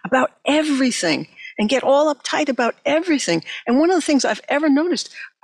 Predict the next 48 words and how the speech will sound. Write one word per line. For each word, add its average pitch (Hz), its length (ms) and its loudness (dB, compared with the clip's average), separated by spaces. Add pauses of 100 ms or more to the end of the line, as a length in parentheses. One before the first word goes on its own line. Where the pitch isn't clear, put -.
(280)
always 320 340 2
noticed 170 320 -2
about 180 200 -2
you, - 60 -16
I 269 60 0
don't 349 160 2
think 359 120 -2
I've 262 200 0
ever 262 180 -2
seen 277 260 2
you 269 140 2
even 269 240 0
in 254 60 0
a 254 40 -2
bad 240 360 -4
place - 560 -2 (600)
emotionally. 185 800 0
You 196 100 2
know, 214 80 0
like, 240 200 0
you, 226 160 0
like, 214 300 0
always 254 340 2
bring 180 360 0
it. - 180 -2
You're 175 140 -4
like, 160 320 0 (500)
"I'm 170 140 0
here 233 240 0
now. 226 340 0
This 180 220 -4
is 170 100 -6
what 175 140 0
I 170 60 0
gotta 170 240 0
do. 262 360 2 (140)
And 165 180 0
this 170 160 0
is 170 60 -2
how 170 160 0
I 143 60 -2
turn 175 280 0
this 151 180 -2
on." 226 280 0
And 185 160 -2
I 185 80 0
always 233 240 0
wondered, 208 400 -2